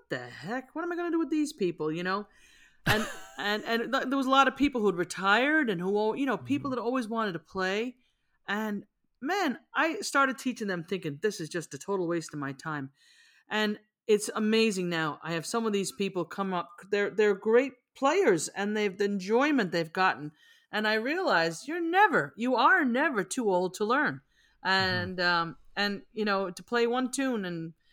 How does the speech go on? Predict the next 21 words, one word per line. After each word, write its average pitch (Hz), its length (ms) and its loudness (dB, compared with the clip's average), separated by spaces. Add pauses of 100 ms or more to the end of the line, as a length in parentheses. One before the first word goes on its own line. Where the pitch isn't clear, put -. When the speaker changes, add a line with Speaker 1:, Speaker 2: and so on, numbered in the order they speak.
(360)
Speaker 1:
you, 226 160 -2
you 233 160 -2
know, 196 280 -2 (1600)
I 214 140 2
think 233 140 -2
it's 214 120 -2
the 226 80 -2
greatest, 196 420 0 (120)
it's 214 180 -4
the 240 80 -2
greatest 208 360 0
thing. 254 240 0 (260)
And 190 240 -2
I 180 120 0
really 214 400 2
enjoy 202 380 0
it. 165 240 -2
And, 170 240 -6
and, 165 300 -4
um, 151 400 -4 (400)
but 196 260 0